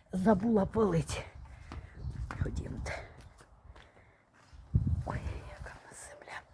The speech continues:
виснажена, виметана. І ось один огірок валяється, зараз подиви. Самотній.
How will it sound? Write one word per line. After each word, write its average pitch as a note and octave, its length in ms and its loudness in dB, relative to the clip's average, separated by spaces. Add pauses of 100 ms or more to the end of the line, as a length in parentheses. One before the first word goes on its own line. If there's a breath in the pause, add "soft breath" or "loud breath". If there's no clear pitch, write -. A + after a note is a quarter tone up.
(420 soft breath)
виснажена, - 840 -4
виметана. - 680 -16 (520 soft breath)
І E3+ 60 4
ось D#3 140 4
один D3+ 200 12
огірок D#3 420 12
валяється, D3+ 560 10
зараз C#3 260 0
подиви. E3+ 340 8 (680 soft breath)
Самотній. F3+ 840 8